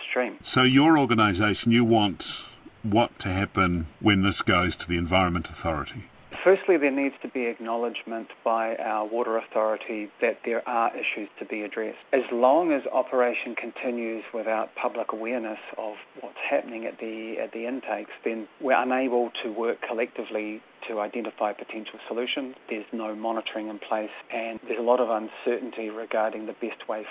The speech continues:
Speaker 1: forward. So first off, we, we really need our Environment Service to get information from our water authority directly. Our understanding is that's what our Environment Service is resourced to do, to do investigation,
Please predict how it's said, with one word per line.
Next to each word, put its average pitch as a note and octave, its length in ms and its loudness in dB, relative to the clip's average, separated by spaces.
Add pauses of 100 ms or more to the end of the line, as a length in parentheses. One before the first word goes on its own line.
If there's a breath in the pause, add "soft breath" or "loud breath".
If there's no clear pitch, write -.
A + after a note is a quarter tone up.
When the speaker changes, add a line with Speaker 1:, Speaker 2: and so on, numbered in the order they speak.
Speaker 1:
forward. A2 360 -2 (200)
So A2 220 -2 (140)
first B2+ 280 -2
off, G#2+ 160 0 (100)
we, A2+ 200 -6
we A#2 180 -8
really A#2 280 -8
need A#2 340 -8 (400 loud breath)
our G#2+ 140 0
Environment A#2 540 2 (120)
Service G#2+ 280 -6 (220)
to G#2+ 80 -8 (120)
get B2 180 0 (100)
information G#2+ 760 -6 (100)
from A2 180 0
our G#2 160 0
water G#2+ 320 -4
authority G#2+ 600 -6
directly. G#2 460 -8 (280)
Our C3+ 180 8
understanding A#2+ 440 -2
is A2+ 140 -6
that's - 680 -4
what - 200 0 (380)
our A#2 160 -6
Environment A2+ 460 2 (120)
Service A2+ 280 -4 (100)
is G#2+ 200 -6
resourced A2 540 -6
to G#2+ 80 -10
do, D3+ 280 -2 (160)
to A2+ 60 -6
do G#2+ 140 -4
investigation, G#2+ 960 -4